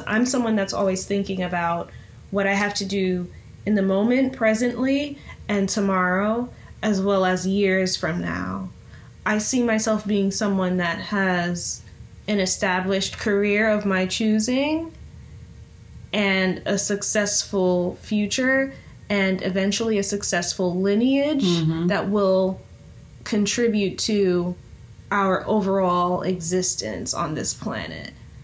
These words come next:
Speaker 1: So if you can't think as far as the Douce that you're about to drink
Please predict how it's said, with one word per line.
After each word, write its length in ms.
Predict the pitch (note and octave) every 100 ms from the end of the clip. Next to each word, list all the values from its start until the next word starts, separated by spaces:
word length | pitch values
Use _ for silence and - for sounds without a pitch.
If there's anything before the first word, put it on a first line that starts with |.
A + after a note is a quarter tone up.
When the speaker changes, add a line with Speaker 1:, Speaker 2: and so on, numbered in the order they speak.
| - - - - - - - - - - - -
Speaker 1:
So 240 | - G#3+ -
if 180 | G3+ G#3+
you 140 | B3+
can't 340 | B3+ C#4 A#3+
think 220 | C4 A#3 G#3+
as 200 | G3 -
far 300 | G#3+ F#3+ F#3
as 680 | F3+ F3 F3 F3 F3 - - - - - - - - - - - - - - - - -
the 240 | F#3 F#3 G3+
Douce 340 | F#3 G#3+ A3
that 500 | B3+ A#3 A#3 A#3+ A3
you're 200 | A#3+ A#3
about 260 | A#3 A#3 A#3
to 80 | B3
drink 680 | G#3+ A#3+ A#3+ A#3+ B3 -